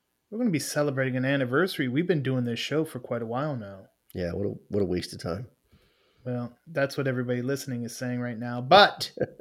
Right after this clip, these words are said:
Speaker 1: <laughs> you had a great idea for this special anniversary show because, you know, the first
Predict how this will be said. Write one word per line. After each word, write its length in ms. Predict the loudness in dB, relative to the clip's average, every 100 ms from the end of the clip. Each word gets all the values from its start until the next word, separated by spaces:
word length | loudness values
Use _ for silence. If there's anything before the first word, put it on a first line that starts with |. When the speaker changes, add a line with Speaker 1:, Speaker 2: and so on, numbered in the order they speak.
| -6 -6 -20 -20 -20
Speaker 1:
<laughs> 920 | -20 _ -20 _ _ _ _ _ _ -2
you 200 | 8 12
had 180 | 12 12
a 60 |
great 300 | 12 12 12
idea 720 | 12 12 12 12 12 12 8 -6 0
for 340 | 10 12 12
this 240 | 12 10
special 400 | 8 6 8 6
anniversary 600 | 6 6 8 8 6 2
show 540 | 0 0 -2 -4 -6 -8 _ _ _ _ _ _ -2
because, 300 | 0 2 2
you 80 | 4
know, 240 | 4 4
the 180 | 2 -2
first 600 | -4 0 2 2 0 -4